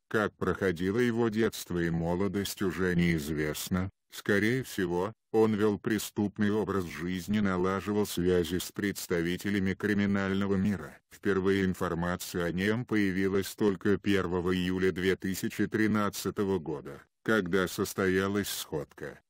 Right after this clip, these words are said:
на которой он был коронован ворой в законе.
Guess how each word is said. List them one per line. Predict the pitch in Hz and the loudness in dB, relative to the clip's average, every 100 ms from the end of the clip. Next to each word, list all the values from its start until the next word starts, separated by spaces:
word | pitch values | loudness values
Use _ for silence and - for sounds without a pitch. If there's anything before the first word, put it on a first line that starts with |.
| - | -6
на | 104 113 | -2 0
которой | 101 95 104 104 117 | 2 2 2 0 0
он | 120 110 | 0 0
был | 120 107 | 0 0
коронован | 95 95 98 98 95 104 104 | 0 0 0 2 2 2 0
ворой | 87 95 98 95 | 0 2 2 2
в | 80 | 0
законе. | 90 - 73 67 67 | -4 -4 -8 -10 -14